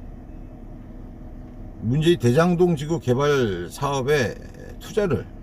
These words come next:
구십억 원인가 투자를 했다는 얘기가 있었는데요. 요 성남 도시개발공사 간부 출신의 정모 변호사가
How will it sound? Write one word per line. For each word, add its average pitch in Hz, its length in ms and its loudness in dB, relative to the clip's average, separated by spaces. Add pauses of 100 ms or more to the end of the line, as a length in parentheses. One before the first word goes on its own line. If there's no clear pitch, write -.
(240)
구십억 165 360 2
원인가 170 240 4
투자를 131 340 -2
했다는 110 320 0
얘기가 82 220 -4
있었는데요. - 800 -10 (3250)
요 120 80 4
성남 220 480 4
도시개발공사 170 920 4
간부 135 640 -2
출신의 147 480 -4
정모 139 460 2
변호사가 95 800 0